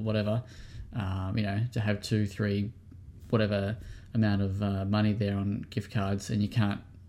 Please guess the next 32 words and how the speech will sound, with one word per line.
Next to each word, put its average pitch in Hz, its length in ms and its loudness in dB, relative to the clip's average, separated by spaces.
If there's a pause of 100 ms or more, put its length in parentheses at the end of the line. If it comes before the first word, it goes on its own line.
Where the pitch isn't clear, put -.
(560)
use 131 220 12
it, - 80 0
and 110 100 6
now 107 220 8
all, 120 240 6
and 123 140 4
now 107 240 2
all 113 140 2
of 98 40 0
a 107 60 -2
sudden 104 260 2
you 101 80 2
have 101 220 0
to, 98 320 0
you 104 80 0
know, 98 160 -2 (380)
come - 160 2
up 101 160 -2
with 104 380 -2 (1200)
seven 104 240 2
hundred 104 180 4
bucks 104 340 0
in 123 160 0
cash. 120 500 2 (480)
Um, 92 540 -2 (1200)
I, - 140 -8
I'm 110 180 6
gonna 110 180 8
assume 113 460 8
that 101 120 -2
some 104 200 2
people 101 500 0